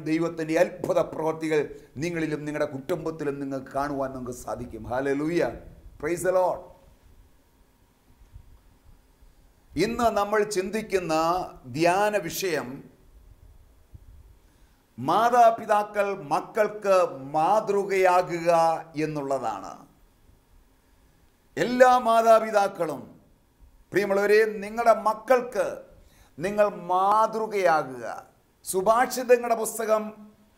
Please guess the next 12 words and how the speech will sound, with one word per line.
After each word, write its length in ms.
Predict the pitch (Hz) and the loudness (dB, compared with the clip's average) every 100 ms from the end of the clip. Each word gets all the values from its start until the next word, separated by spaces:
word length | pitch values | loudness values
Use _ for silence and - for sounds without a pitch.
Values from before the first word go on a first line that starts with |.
| _ _ _ 151 | _ _ _ 2
പതിനേഴാം 600 | 160 220 233 240 233 220 202 | 2 4 6 6 6 4 -4
അധ്യായം 580 | 165 208 202 202 202 202 - - - - | -6 -2 0 0 -2 -4 -14 -20 -18 -6
അതിൻ്റെ 260 | 139 185 185 165 175 | -2 2 4 4 4
ആറാമത്തെ 580 | 214 214 208 202 202 202 196 | 4 4 4 0 -4 -8 -8
തിരുവചനം 440 | 196 196 196 190 190 | -4 0 0 -2 -2
ഇങ്ങനെ 220 | 185 180 | -2 0
പറയുന്നു, 460 | 175 175 175 175 175 160 - _ _ - _ - _ _ 127 170 | 0 -2 -4 -6 -6 -8 -16 _ _ -20 _ -20 _ _ -6 0
"മക്കളുടെ 800 | 214 220 - 277 262 247 233 226 220 - 139 | 0 0 -4 2 2 2 0 -2 -4 -4 -4
അഭിമാനമാണ് 1200 | - 220 226 226 220 214 214 208 196 196 190 190 185 - 127 151 | -2 -4 -2 0 2 2 2 0 2 2 0 -2 -4 -8 -8 -4
മാതാപിതാക്കൾ." 1000 | 180 180 180 175 165 170 170 165 151 151 127 92 - - _ _ _ _ _ _ _ _ _ _ - - 123 175 | 0 0 0 0 -2 0 0 -2 -6 -4 -4 -8 -14 -20 _ _ _ _ _ _ _ _ _ _ -20 -16 -4 2
മക്കളുടെ 680 | 220 220 - 269 240 220 220 220 - 139 | 2 0 2 2 2 -2 -2 -6 -2 -2
അഭിമാനമാണ് 1080 | 156 226 226 226 220 214 202 196 180 151 | 0 -2 2 2 4 2 2 0 0 -2